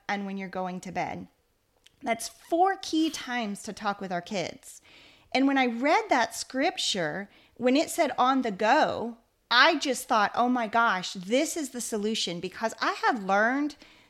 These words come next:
that my kids were more likely to ask awkward questions and say words like porn and sex in the car when it's just one on, you know, when it's just me and the child. And I guess it's because they didn't have to look at me directly, and so it was a little bit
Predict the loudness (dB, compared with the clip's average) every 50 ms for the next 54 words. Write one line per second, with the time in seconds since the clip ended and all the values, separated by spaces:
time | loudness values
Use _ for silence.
0 | _ 0 2 4 4 4 4 2 2 -2 -2 0 0 0 -2 -4 -2 2 4 4
1 | 4 6 4 4 2 0 -2 -6 -10 _ _ _ -2 2 4 4 4 4 4 4
2 | 6 6 4 4 0 -2 -4 -4 -4 -4 -6 -6 -6 -2 -2 -2 -2 -4 -4 -2
3 | 0 0 0 0 -2 -4 -6 -6 -4 -4 -4 -4 -4 -6 -8 -8 -6 -6 -6 -6
4 | -4 -4 -4 -4 -4 -2 -2 -2 0 0 -2 -4 -2 -2 -2 -2 -2 -4 -6 -4
5 | -4 -2 -4 -4 -6 -8 -6 -2 0 0 0 0 -2 -6 -6 -4 -2 -2 -2 -4
6 | -8 -6 -4 0 2 4 4 4 2 0 -2 -4 -4 -6 -6 -6 -6 -6 -6 -6
7 | -8 -8 -4 -2 0 0 0 -2 -4 -4 -4 -2 -2 0 -2 -2 -2 -2 -2 -4
8 | -4 -6 -8 -8 -10 -8 -6 -6 -4 -4 -4 -6 -6 -6 -8 -6 -4 -2 -2 -2
9 | -2 -4 -6 -8 -10 -16 -20 -20 -20 -20 -20 -20 -20 -20 -20 _ _ 0 2 4
10 | 4 4 4 2 2 2 2 2 4 4 2 2 2 -2 -4 -4 -4 -4 0 2
11 | 2 2 4 2 2 2 2 0 0 -2 -4 -2 -4 -2 -2 -2 -2 -4 -4 -4
12 | -4 -2 -2 0 0 0 0 -2 -4 -6 -4 -4 -2 -2 -2 -4 -4 -4 -4 -4
13 | -4 -4 -4 -4 -2 -2 -2 0 -2 -2 -2 -2 0 0 0 0 0 0 0 -2
14 | -2 -4